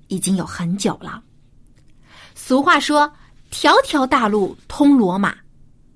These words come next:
可想而知，罗马城在当时是何等的繁华，在经济、文化和艺术上都是世界瞩目的，是当时世界上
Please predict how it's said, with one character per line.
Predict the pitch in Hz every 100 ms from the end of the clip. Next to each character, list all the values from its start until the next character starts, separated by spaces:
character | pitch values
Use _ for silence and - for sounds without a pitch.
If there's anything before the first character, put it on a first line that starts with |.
| _ _
可 | - 214
想 | 220 180
而 | 175 190
知， | 196 196 202 - -
罗 | - 453 480
马 | 226
城 | - 208 277 -
在 | - 240
当 | 226 226
时 | 247 - 202 - -
是 | - 370
何 | - - 185 294
等 | 320
的 | 170
繁 | - 175 170
华， | - 160 165 - _ _ _ _ - - -
在 | 370 285
经 | - 403 440 440
济、 | 294 196 - _ _
文 | 214 196 220
化 | 247 302 202
和 | - - 294 269 -
艺 | 466 294
术 | 190
上 | 180 196 156 _ -
都 | 220 220
是 | 196 -
世 | - - 311 220
界 | 254 190
瞩 | - 170 190
目 | 254 226
的， | - - _ _ _ - - - -
是 | - 403
当 | 466 480 415
时 | -
世 | 226 -
界 | 220 190
上 | 214 190